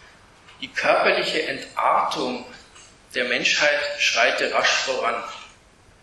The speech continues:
Schuld seien die schlechten Lebensbedingungen unter dem kapitalistischen Regime“,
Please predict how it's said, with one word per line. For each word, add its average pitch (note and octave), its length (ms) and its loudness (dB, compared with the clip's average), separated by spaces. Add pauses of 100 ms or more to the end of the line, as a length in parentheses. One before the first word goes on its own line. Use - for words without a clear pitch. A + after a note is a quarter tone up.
(840)
Schuld E3 420 2
seien C3+ 340 2
die - 60 -2
schlechten - 640 0
Lebensbedingungen F3 1120 -6
unter C#3 200 -14
dem B2+ 140 -8
kapitalistischen C#3 1000 -4
Regime“, C#3 560 -8